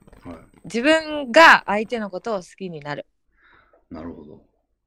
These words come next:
Speaker 1: あ。
Speaker 2: なんか、
Speaker 1: うん。
Speaker 2: 好意的に
Speaker 1: うん。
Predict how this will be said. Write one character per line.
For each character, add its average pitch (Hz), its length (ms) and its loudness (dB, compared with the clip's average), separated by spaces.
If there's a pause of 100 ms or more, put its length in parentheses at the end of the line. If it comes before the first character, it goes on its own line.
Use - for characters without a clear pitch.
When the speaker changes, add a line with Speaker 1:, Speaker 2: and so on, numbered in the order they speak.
(1200)
Speaker 1:
あ。 123 220 -4 (120)
Speaker 2:
な 208 100 -2
ん - 20 -6
か、 - 120 -10 (460)
Speaker 1:
う 190 80 -14
ん。 - 240 -14
Speaker 2:
好 277 320 4
意 277 80 -8
的 277 280 -10
に 285 340 -14
Speaker 1:
う 110 80 -10
ん。 82 260 -14